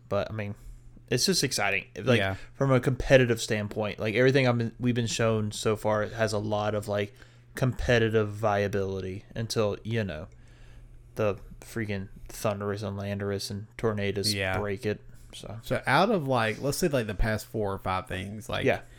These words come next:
Speaker 2: I mean, I think that, um, <clears throat> so we have this, uh, terra-, I can't say it, terrestrialized,
Speaker 1: Terrestrialize or something like that?
Speaker 2: terrestrializing.
Speaker 1: Yeah.
Speaker 2: This, Gigantamax, Z moves,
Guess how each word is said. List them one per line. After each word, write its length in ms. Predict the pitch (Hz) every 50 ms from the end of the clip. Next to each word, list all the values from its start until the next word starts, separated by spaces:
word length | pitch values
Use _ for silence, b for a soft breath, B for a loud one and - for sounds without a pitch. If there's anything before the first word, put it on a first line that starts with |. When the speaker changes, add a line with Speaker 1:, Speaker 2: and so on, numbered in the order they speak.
| b b b b b b b b b b b b b b b b - - - - - -
Speaker 2:
I 60 | 135
mean, 140 | 143 135 127
I 80 | 127
think 680 | - - - - - - 143 139 151 160 143 - - - -
that, 760 | 185 151 123 123 123 117 113 110 107 107 107 - - - - 113
um, 540 | 117 113 110 107 101 95 95 92 90 87 - - - - - -
<clears throat> 720 | - 73 - 64 60 - - - - - - - - -
so 240 | - - 139 127 113
we 160 | 110 117 117
have 200 | 113 110 107 107
this, 280 | - 110 107 - - - - - - - - - - - - - -
uh, 220 | - 123 117 113 107 113 - - - - - -
terra-, 480 | - - - 123 120 123 131 135 - - - - - - - - - - - -
I 60 | - 131
can't 360 | 135 151 - 131 110 - -
say 240 | - - 98 98 98
it, 100 | 110 - -
terrestrialized, 920 | - - 117 104 104 104 104 127 120 - - 147 143 - - 139 147 143 -
Speaker 1:
Terrestrialize 540 | - 131 127 135 135 135 139 139 135 - 143
or 60 | 139
something 160 | 131 - 143 127 110
like 80 | 104 107
that? 260 | 123 113 - - 151
Speaker 2:
terrestrializing. 520 | 131 135 135 139 147 143 151 151 147 147 B B B B
Speaker 1:
Yeah. 140 | 120 98 -
Speaker 2:
This, 580 | 127 123 151 165 170 170 160 - - - - - - -
Gigantamax, 1080 | - 120 113 120 123 131 131 143 139 139 139 139 143 135 135 135 131 120 - - - - - - 131
Z 300 | 113 110 123 131 131 131
moves, 760 | 135 131 131 131 127 127 123 120 117 113 - - - -